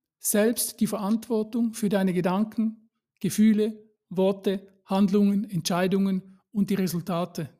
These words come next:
die daraus entstehen. Punkt vier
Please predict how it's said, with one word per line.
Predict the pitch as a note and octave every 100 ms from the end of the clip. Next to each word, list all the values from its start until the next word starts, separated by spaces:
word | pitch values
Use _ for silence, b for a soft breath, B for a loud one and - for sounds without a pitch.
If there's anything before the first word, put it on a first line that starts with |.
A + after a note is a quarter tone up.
| -
die |
daraus | E3+ F3 D#3+ D#3 - _ _ _
entstehen. | E3 D3+ - E3 C3 _ _ _ _ _ _ _ _ _ _ _ _ _ _ _ _ _ _ _ _ _ _ _ _ _ _ _ _ _
Punkt | G#3 F#3+
vier | - A#3 A3 E3